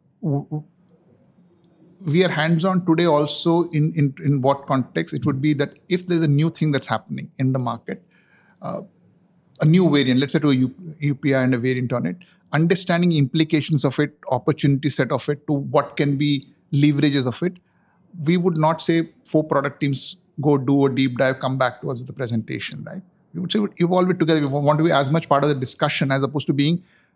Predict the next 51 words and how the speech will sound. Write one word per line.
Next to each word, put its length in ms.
presented 560
to 80
saying 260
this 120
is 80
the 120
outcome 400
of 140
it, 160
right? 180
A-, 160
and 100
that 120
I 40
believe 400
is 140
important 540
in 120
important 440
things. 180
We 80
may 100
not 320
do 120
that 180
for 180
a, 200
a 40
small 240
development, 360
but 80
let's 160
say 60
in 120
U 100
P 140
I 40
is 80
a 60
big 200
thing. 340
If 300
there's 140
a 160
development 480
there, 100
we 160
will 180
get 200
involved 400
because 300